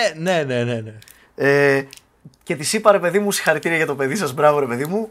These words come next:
Speaker 2: Μία συμβουλή.
Speaker 1: Α, ναι.
Speaker 2: Όταν μάθει τα video games, τη χάσατε».
Speaker 1: <laughs> Ναι, ναι, ναι. Ήταν ακριβώς
Speaker 2: Αυτό.
Speaker 1: αυτό, όντως.
Speaker 2: Έχει το τέλειο μυαλό για να την γοητεύσει αυτό το πράγμα, ρε παιδί μου.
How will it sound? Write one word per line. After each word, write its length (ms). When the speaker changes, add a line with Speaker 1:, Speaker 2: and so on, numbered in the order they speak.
Speaker 2:
Μία 220
συμβουλή. 540
Speaker 1:
Α, 100
ναι. 160
Speaker 2:
Όταν 380
μάθει 260
τα 160
video 320
games, 540
τη 80
χάσατε». 460
Speaker 1:
<laughs> 140
Ναι, 80
ναι, 60
ναι. 280
Ήταν 180
ακριβώς 280
Speaker 2:
Αυτό. 140
Speaker 1:
αυτό, 120
όντως. 200
Speaker 2:
Έχει 360
το 120
τέλειο 380
μυαλό 340
για 140
να 120
την 140
γοητεύσει 680
αυτό 160
το 100
πράγμα, 380
ρε 60
παιδί 240
μου. 200